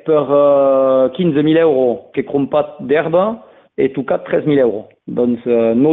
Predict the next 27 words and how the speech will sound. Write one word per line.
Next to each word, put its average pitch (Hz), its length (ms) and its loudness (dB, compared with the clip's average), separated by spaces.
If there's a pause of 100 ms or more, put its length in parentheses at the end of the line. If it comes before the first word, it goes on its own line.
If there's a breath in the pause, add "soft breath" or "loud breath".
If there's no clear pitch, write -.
demanem 151 560 0
la 127 160 -2
totalitat, 135 560 -2 (400)
me 123 960 2
amb 131 240 0
tres 127 240 -2
mil 127 160 2
euros 147 640 2
no, 143 180 0
no 147 300 0
fa 143 300 0
el 123 100 -4
preu 160 160 0
d'un 143 160 0
camió 139 240 0
d'herba. 107 320 -2 (320)
Hem 143 160 2
pres 175 240 0
una 156 540 2 (100)
cosa 156 320 0
que - 80 -2 (160)
passa 156 320 -2
que 143 100 -2
no 156 220 2
ens 143 160 0
va 147 160 2
bé. 165 200 2